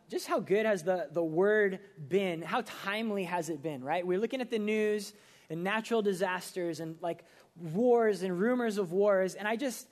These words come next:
it's encouraging to me that Jesus, two thousand years ago, said, "Hey, it's gonna be like that." And it's like that. Like, Jesus' word has been so timely. And he's been talking about, "I'm coming back,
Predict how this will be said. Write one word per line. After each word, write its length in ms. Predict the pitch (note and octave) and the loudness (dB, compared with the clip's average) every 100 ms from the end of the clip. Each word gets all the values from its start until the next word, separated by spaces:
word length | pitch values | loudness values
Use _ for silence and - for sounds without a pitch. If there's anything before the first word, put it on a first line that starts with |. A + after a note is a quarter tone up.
| _ _ - | _ _ -4
it's 200 | G#3 G3+ | -4 -2
encouraging 680 | G3 - - B3 B3 B3 A#3 | -4 -6 -2 0 0 -4 -4
to 120 | A3 | -4
me 220 | G3 F#3+ | -2 0
that 240 | E3+ D#3 B2 | -2 -2 -6
Jesus, 580 | D#3 G#3 E3 D#3+ - - _ - - | -4 -2 -2 -4 -6 -14 _ -16 -6
two 120 | A#3 A#3+ | -4 0
thousand 440 | A#3+ A3 G3+ G3+ | 0 0 -2 -2
years 220 | F#3 E3+ | -2 -4
ago, 240 | D#3 C#3 C#3 | -4 -4 -6
said, 240 | E3 D#3 | -4 -4
"Hey, 160 | G#3+ F#3 | -2 -4
it's 120 | - | -4
gonna 200 | G#3 G#3 | -4 -4
be 160 | A3+ | -2
like 220 | A3+ E3 - | -2 -4 -10
that." 200 | G2+ _ _ _ _ - | -20 _ _ _ _ -6
And 120 | G#3 | -2
it's 140 | A3+ | -2
like 260 | B3 D#4+ - | -2 -4 -6
that. 220 | F2+ E2+ | -14 -6
Like, 160 | D#3 C#3+ | -6 -6
Jesus' 500 | C3+ A3+ A#3+ A#3 - - - | -4 -2 0 -2 -6 -18 -12
word 400 | D#3+ F#3+ A3 G3+ | 0 4 4 4
has 200 | F#3 F#3+ | 0 -2
been 160 | F#3+ F3+ | -2 -4
so 280 | - G#3+ G#3 | -2 0 0
timely. 640 | - - F3 F3 D3 G#2+ _ _ - - G#3+ | -4 -8 -6 -6 -8 -12 _ _ -20 -10 -4
And 120 | G#3+ | 0
he's 140 | A#3 | 0
been 120 | A3+ | -2
talking 340 | G#3+ A#3+ A#3 A3+ | 0 -2 0 0
about, 220 | G#3+ G3 | 0 0
"I'm 140 | G3 F#3+ | -2 -4
coming 480 | - A3 A3+ A3+ | -4 -2 -2 -2
back, 440 | G3 F3+ F3 - | -2 -4 -6 -16